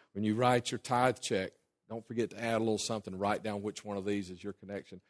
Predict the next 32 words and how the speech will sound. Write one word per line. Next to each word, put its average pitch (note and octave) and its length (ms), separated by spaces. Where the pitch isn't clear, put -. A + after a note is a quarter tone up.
We're G#2 80
gonna A#2+ 120
be A#2 140
promoting A2 420
these G2 180
for - 100
the G2 80
next G2 320
year. G2+ 280
Start A2+ 360
today. G2+ 460
Join G#2+ 300
us. F2 240
Get G2 160
the A2 120
heart G2+ 420
for G2+ 100
one F2+ 180
of E2+ 120
these. E2+ 320
The A2+ 100
usher's A2 240
gonna G#2 160
come A2+ 260
at G#2 100
this A2 160
time. G2+ 380
I'm G#2+ 100
gonna C3+ 140
pray C#3 260
with G2+ 220
you F2+ 80